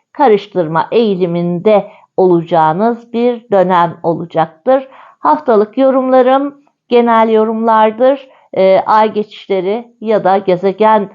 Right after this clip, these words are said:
hareketlerinin detaylarını, e, günlük yorumlarımdan veya bu konuda çektiğim özel videolardan takip edebilirsiniz. Videolarımı beğeniyorsanız beni desteklemek için,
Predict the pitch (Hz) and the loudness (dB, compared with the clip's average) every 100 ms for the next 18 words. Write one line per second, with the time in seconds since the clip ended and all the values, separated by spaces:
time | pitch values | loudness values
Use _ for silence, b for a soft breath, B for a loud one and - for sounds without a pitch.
0 | b b 151 151 190 175 - 160 170 220 | b b -6 -4 -6 -6 -4 -4 -4 -4
1 | 180 175 185 160 151 160 160 208 277 285 | -2 -2 0 2 2 0 -2 0 -2 -2
2 | B B B 175 175 139 - - - 233 | B B B 2 2 2 -2 -8 -4 -2
3 | 214 220 175 165 160 165 175 196 233 277 | -2 0 0 0 -2 -2 -2 -2 -2 -2
4 | - - 214 190 196 208 220 190 185 - | -10 -6 0 0 0 -4 -4 -4 -4 -10
5 | 185 - 285 - 180 202 190 175 180 165 | -16 -12 -8 -6 -2 -2 -2 -4 -2 0
6 | 151 151 135 226 240 233 175 170 - 131 | 2 0 2 0 -2 -2 -4 -6 -12 -10
7 | 95 - 131 170 - 226 262 262 B B | -10 -10 -14 -14 -8 -4 -4 -4 B B
8 | B - 240 185 165 156 170 202 214 208 | B -6 0 2 2 0 0 2 2 2
9 | 190 190 185 190 214 214 - _ 208 196 | 0 0 -2 0 0 -2 -10 _ -2 0
10 | 190 196 196 196 - 180 180 - - 233 | 0 -4 -2 -4 -2 -2 -2 -8 -4 -2
11 | 262 | -2